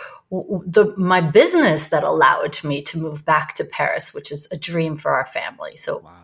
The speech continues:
Speaker 1: maybe we can talk about that today.
Speaker 2: Yeah, I, I, I think that's really awesome. And I am so in awe of you who are bilingual. Anyone who knows more than one language, and some people say, "Mark, you could barely speak English."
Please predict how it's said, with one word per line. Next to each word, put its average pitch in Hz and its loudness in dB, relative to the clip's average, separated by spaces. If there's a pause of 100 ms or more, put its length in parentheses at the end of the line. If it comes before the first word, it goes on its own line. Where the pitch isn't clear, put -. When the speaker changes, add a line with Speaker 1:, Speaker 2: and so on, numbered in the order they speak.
(120)
Speaker 1:
maybe 170 -12
we 185 -10
can 190 -14
talk 226 -2
about 202 -6
that 226 -4
today. 208 -8
Speaker 2:
Yeah, 165 2
I, 170 4
I, - 0
I 156 2
think 202 0
that's 156 4
really 156 6
awesome. 160 2
And 143 2
I 170 4
am 131 -4
so 165 2
in 143 -10
awe 143 -2
of 123 -6
you 117 2
who 113 -2
are 113 4
bilingual. 110 0
Anyone 247 2
who 208 2
knows 170 -2
more 147 6
than 120 2
one 123 4
language, 120 2
and 113 0
some 135 0
people 127 -6
say, 120 -2
"Mark, 117 -2
you 135 -10
could 101 -14
barely 117 -2
speak - -10
English." 170 -2